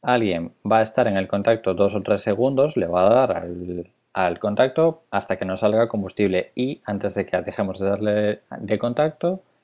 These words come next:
apretamos el tubo de, de combustible que ha soltado gasoil.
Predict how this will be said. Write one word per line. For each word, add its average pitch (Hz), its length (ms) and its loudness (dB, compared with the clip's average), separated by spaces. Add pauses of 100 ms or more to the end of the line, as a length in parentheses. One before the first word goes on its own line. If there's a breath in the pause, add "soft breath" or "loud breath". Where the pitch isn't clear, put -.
(760)
apretamos 120 600 4
el 110 140 2
tubo 110 300 4
de, 90 640 2
de 101 100 0
combustible 104 520 0
que 107 100 4
ha 95 60 4
soltado 98 640 2
gasoil. 87 520 0